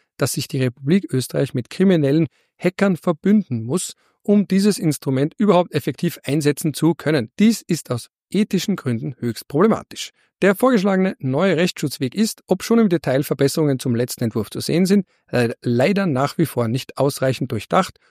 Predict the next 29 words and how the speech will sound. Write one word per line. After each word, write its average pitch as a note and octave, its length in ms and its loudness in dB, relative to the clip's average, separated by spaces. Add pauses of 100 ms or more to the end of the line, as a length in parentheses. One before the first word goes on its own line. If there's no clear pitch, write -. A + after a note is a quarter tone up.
(140)
und A#3+ 220 4
scheint D3+ 380 -2
einem A#2+ 160 -2
gewissen C3 380 -2
Misstrauen E3+ 460 2
seitens C#3 480 0
des - 200 -8
Innenministeriums E3 680 2
gegenüber D#3+ 300 0
den B2 240 -4
unabhängigen D3+ 600 0 (180)
Strafverfolgungsbehörden B2 1200 -2
geschuldet. A#2 520 -2 (400)
Dass - 180 -6
für A#2+ 120 -2
die A2+ 140 -6
Ergebnisse D#3+ 640 0
einer A2 160 -6
grundrechtswidrigen D3 800 0 (240)
Überwachung C3+ 560 0
von - 160 -8
Nachrichten D3+ 460 0
keine B2+ 240 -2
Konsequenz B2+ 640 -4
für - 100 -8
das A2 120 -8
Strafverfahren D3 640 0
angedacht E3+ 400 0
sind, D#3+ 180 0